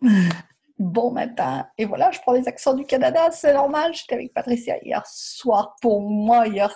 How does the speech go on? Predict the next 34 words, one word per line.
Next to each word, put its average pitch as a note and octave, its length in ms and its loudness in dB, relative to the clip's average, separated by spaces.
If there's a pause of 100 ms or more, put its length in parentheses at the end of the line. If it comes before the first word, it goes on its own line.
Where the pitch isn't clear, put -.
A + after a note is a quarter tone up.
(160)
après-midi A#3 600 0
pour - 320 -12
elle. D4+ 440 2 (1080)
Donc, C#4 320 0
euh, C#4 360 0
je B3+ 160 -2
vais A3 160 -2
prendre B3+ 320 0
des A3+ 120 -2
petits F#4 280 0
accents - 280 -2
du G3+ 100 -10
Canada - 460 -6
que - 100 -2
j'adore, E3 600 0
des F3+ 120 -6
Québécois. - 580 -12 (100)
Je F#3 180 -4
les G3 320 -4
adore, D#3+ 340 -2
ces - 240 -12
accents-là. - 380 -14 (1040)
Alors, D4+ 240 4
je A#3+ 100 -2
vous C4 160 0
propose C4+ 640 0
pour A#3 160 -4
cet A#3+ 240 -2
atelier, A3 560 -2
j'ai G3+ 160 -4
vu F3+ 140 -12
que - 60 -10
j'avais F3 200 -6
fait F3 160 -12